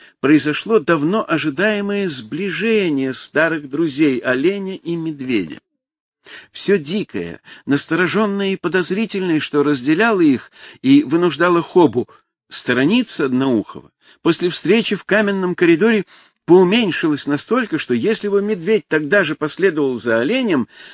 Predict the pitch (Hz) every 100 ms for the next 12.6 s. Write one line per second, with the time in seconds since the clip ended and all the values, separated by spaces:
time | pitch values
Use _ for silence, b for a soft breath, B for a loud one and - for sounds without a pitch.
0 | B - 220 - 220 185 143 196 247 226
1 | 196 165 120 233 220 185 175 208 226 -
2 | 202 - 202 175 _ - 214 202 190 196
3 | 196 180 - 185 180 175 139 147 175 165
4 | 170 139 220 214 156 113 B B B 147
5 | - 151 139 202 185 175 190 185 160 -
6 | 156 160 160 156 - 113 90 - _ _
7 | _ _ _ _ _ _ - 170 196 -
8 | 143 107 185 175 - 160 156 131 147 202
9 | 139 - - 104 127 143 143 - 139 120
10 | 175 - 151 139 147 151 139 135 104 170
11 | 135 - B B 123 131 127 - - 127
12 | 104 - 113 117 160 185